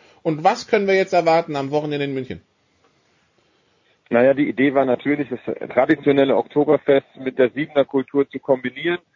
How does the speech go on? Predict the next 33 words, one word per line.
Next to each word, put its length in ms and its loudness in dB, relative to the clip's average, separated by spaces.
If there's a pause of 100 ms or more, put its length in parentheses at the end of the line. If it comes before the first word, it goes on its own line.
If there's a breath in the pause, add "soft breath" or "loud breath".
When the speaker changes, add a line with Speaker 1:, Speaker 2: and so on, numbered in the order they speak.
(200)
Speaker 2:
In 140 -2
den 160 -2
Siebener 380 -2
Gro-, 240 4
in 160 -4
den 100 -8
großen 320 2
Siebener 260 2
Turnieren, 320 -2
die 120 0
man 120 2
kennt, 320 0
in 140 -4
Dubai, 580 2
Hongkong, 460 -4 (280)
Kapstadt, 600 0
London, 480 -2 (380 soft breath)
ist 180 -6
es 180 -4
eine 140 -2
große 300 0 (180)
Partykultur. 640 0
Man 160 -4
kommt 260 0
verkleidet, 580 4
man 140 -4
feiert 380 2
ausgelassen 580 -4 (140)
für 80 -20 (120)
mehrere 300 -4
Stunden. 320 -2 (460 soft breath)
Das 240 0
natürlich 320 -6